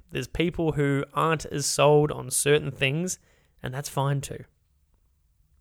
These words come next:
Unless it's Batman, and therefore your point is not valid. So maybe I'll get somebody like that. I feel like Justin, who we've had on a few times, he, he tends to be a little bit more negative on the D C front.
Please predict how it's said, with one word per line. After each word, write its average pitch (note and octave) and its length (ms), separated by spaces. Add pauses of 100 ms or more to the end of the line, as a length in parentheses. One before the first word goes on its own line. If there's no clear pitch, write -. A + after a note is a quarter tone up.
(280)
Unless B2 320
it's D3 80
Batman, G2 420
and A#2 100
therefore B2+ 340
your B2 360
point D#3 300
is C#3+ 120
not D3 140
valid. C3 320 (1120)
So F3 320
maybe F#3+ 240
I'll E3+ 120
get D3+ 160
somebody C#3 260
like B2 160
that. B2+ 120
I B2+ 120
feel G#3+ 120
like E3 180
Justin, C#3+ 500
who C#3 140
we've B2 140
had B2+ 140
on B2 120
a B2+ 40
few C3+ 160
times, C#3 260
he, F3+ 180
he F3+ 120
tends B2+ 380
to - 180 (680)
be D#3 100
a E3 80
little F3+ 140
bit E3+ 100
more D3+ 140
negative C3+ 460
on B2+ 100
the A#2 60
D A#2+ 220
C B2+ 260
front. - 380